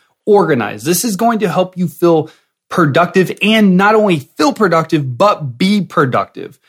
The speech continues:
Time blocking is one of the best things you can implement in your life, in your career, in your business.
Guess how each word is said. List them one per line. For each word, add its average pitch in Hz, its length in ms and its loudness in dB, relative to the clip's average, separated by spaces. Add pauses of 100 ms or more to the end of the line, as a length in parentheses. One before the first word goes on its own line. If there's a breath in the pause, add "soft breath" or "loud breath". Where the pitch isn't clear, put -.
(300 soft breath)
Time 240 260 0
blocking 226 320 0
is 151 160 0
one 190 160 0
of 165 80 -2
the 165 80 -4
best 220 380 -2
things 175 280 2
you 180 120 0
can 190 140 -4
implement 180 580 -2 (420 soft breath)
in 196 260 2
your 151 280 4
life, 196 500 0
in 151 180 2
your 147 220 2
career, 170 640 -2
in 185 300 2
your 165 380 2
business. 139 960 -2